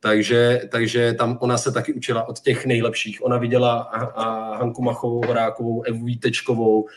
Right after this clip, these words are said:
eh, teď bych nechtěl nikoho zapomenout, takže doufám, že Ivana Večeřová a tak dále, i když to byly jiný pozice. A, a prostě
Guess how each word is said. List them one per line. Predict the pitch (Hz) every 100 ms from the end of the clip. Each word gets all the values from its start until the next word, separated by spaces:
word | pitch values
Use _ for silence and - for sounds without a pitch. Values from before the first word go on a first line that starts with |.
| - - -
eh, | 120 110 113 117 113 113 117
teď | 120
bych | 120
nechtěl | 127 123 127
nikoho | 123 127 123 123 123 120
zapomenout, | 123 131 143 135 135 120
takže | 117 113
doufám, | 120 113 123 120
že | 120 117 117 113 113 107 135
Ivana | 131 127
Večeřová | 127 127 131 127 123 123
a | 120
tak | 135 127
dále, | 120 123
i |
když | 123 113
to | 120
byly | 123
jiný | 123 127
pozice. | 127 117 117 110 - _ _ _ _ -
A, | 120 117 - - _ _ _
a | 113 110 110
prostě | 120 117 - 131 127 127 131